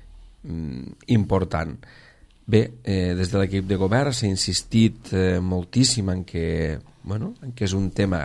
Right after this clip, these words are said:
obert, un tema que es van fent, eh, pues, diferents, eh, variacions, de que es van complementant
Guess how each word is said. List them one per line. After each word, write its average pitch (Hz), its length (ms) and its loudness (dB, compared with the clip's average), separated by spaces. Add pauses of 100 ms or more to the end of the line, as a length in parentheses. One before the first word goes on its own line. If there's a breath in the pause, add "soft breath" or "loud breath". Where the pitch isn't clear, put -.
obert, 139 500 0
un 113 160 -6
tema 95 240 -2
que - 100 -8
es 90 100 -4
van 92 200 -2
fent, 92 320 -2 (500 loud breath)
eh, 90 220 -2
pues, 90 220 -6
diferents, 90 720 0
eh, 80 600 -2
variacions, 127 800 0
de 107 120 0
que 95 80 -4
es 90 120 -4
van 90 300 -4
complementant 90 800 -2